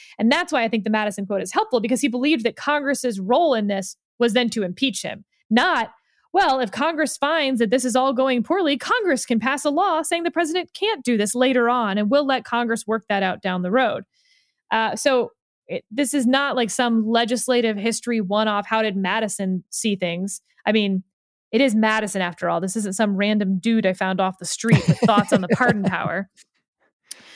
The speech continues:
Speaker 1: But this goes to, I think, a much larger point about Congress and the presidency. There are certain things that are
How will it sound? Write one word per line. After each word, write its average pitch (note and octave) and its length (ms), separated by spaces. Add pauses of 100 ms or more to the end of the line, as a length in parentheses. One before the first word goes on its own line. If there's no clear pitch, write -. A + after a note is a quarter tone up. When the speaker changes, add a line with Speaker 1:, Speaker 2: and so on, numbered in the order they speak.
(200)
Speaker 1:
But - 260
this G4+ 180
goes A4+ 280
to, F#4 100
I D#4+ 80
think, C#4+ 140
a C#4 60
much A#3 320
larger B3+ 300
point A#3 340
about G#3 280 (880)
Congress C#4+ 720 (680)
and A3 560 (280)
the G#3+ 60
presidency. G#3+ 920 (1040)
There C#4 240
are C#4 160
certain E4+ 380
things B3+ 640 (440)
that A#3+ 160
are A3+ 300